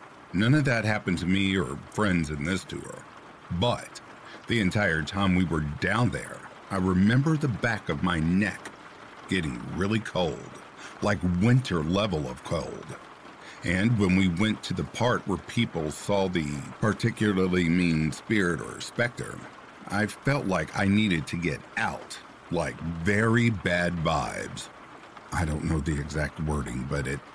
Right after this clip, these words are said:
felt very ominous. I didn't, though, and just stayed in the middle of the group and took deep breaths. And eventually, we left and I felt better. When we got out, we talked about the experience. And one of my friends,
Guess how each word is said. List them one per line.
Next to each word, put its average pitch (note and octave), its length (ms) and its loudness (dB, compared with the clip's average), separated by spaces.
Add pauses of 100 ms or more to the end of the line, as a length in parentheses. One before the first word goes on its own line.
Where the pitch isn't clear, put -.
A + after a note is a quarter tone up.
(160)
felt F2+ 220 -2 (340)
very E2 420 2
ominous. B1+ 680 -4 (800)
I B2 140 2
didn't, G2+ 380 2
though, G1+ 280 -4 (380)
and A2 120 4
just A2 200 0
stayed A#2 400 0
in E2+ 100 2
the E2+ 60 2
middle F#2+ 340 4
of D2 80 -2
the D#2 60 -2
group F2 400 0
and F2 120 0
took D#2 280 -4
deep D#2+ 240 0
breaths. - 520 -2 (460)
And F#2+ 120 4
eventually, E2 680 -2 (100)
we A#2 140 4
left G#2+ 480 0
and D2 120 -4 (120)
I A#2 380 0 (160)
felt E2 260 0
better. G2+ 440 0 (500)
When G2 160 4
we B2 100 8
got A2 300 2
out, F#2+ 280 -2 (120)
we G#2+ 140 4
talked B2 360 0
about E2 260 2
the E2 160 0
experience. - 1000 -2 (120)
And F2+ 100 2
one A#2+ 120 6
of C#3+ 140 2
my E2+ 180 0
friends, D2+ 720 -4